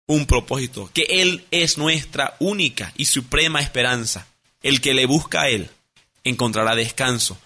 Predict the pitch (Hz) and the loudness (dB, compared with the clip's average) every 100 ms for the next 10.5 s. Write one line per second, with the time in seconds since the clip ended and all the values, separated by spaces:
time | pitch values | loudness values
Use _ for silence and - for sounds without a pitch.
0 | _ - 127 117 - - - - - 117 | _ 0 2 2 0 -4 -10 -8 -2 -2
1 | 110 117 127 - 107 - - 110 117 123 | 0 0 2 0 -2 -8 -10 -4 0 0
2 | 101 - _ _ _ _ _ - 185 - | -2 -10 _ _ _ _ _ 0 2 4
3 | - 139 151 143 - 139 143 120 113 113 | 4 4 4 2 2 0 0 0 0 0
4 | - - 143 190 220 196 151 151 135 - | -2 -2 2 2 2 2 4 2 -2 -6
5 | - - 151 143 - 175 180 151 135 123 | -8 0 2 2 2 0 0 0 0 0
6 | 120 120 - 139 156 196 185 170 135 123 | 0 -4 -10 -2 0 2 4 4 4 2
7 | 127 101 80 _ _ _ _ _ - 165 | 0 -2 -8 _ _ _ _ _ 2 4
8 | 175 160 156 156 165 160 139 131 - 170 | 4 4 4 2 2 2 2 2 0 0
9 | 175 165 151 - - 165 165 147 120 - | 0 0 0 0 -2 0 0 0 0 0
10 | 175 185 180 165 113 | 0 2 2 2 -2